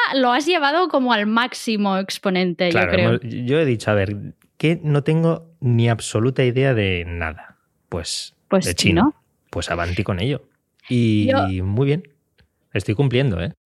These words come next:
Speaker 1: Bueno, oye, pues escucha, muy bien. De todos modos, para los que nos estáis escuchando, si, si vuestro propósito de aprender un idioma es un poco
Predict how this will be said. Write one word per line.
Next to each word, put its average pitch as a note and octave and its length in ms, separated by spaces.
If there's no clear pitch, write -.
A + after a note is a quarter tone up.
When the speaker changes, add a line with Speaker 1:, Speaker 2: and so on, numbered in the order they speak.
Speaker 1:
Bueno, A3 380
oye, B3+ 320
pues A#3 240
escucha, A#3+ 600
muy A#3 400
bien. B3 420
De A#3+ 160
todos C4+ 300
modos, C4+ 320
para C4+ 160
los A#3 180
que B3 80
nos A3 200
estáis G#3+ 380
escuchando, B3 800
si, A3 400
si G#3 200
vuestro F#3+ 520
propósito G#3+ 500
de D4+ 60
aprender B3+ 400
un A3+ 140
idioma G#3 560
es F#3+ 160
un A3+ 160
poco A3 440